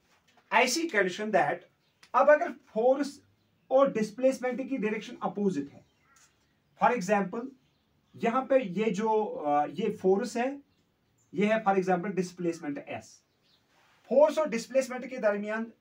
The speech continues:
जो angle है, that is one eighty degree। Now look here that,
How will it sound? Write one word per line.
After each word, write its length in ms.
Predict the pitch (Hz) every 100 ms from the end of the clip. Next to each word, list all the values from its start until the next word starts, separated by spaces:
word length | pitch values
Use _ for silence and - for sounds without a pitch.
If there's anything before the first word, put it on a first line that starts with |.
| _ _ _ _ 117
जो 160 | 220
angle 300 | 180 190 208
है, 160 | 220 208
that 220 | 165 170
is 60 | 185 - _ _ -
one 260 | 117 208 196
eighty 340 | - 226 175
degree। 720 | 131 104 - _ _ _ -
Now 100 | 208
look 200 | 185 175
here 200 | - -
that, 300 | 101 - _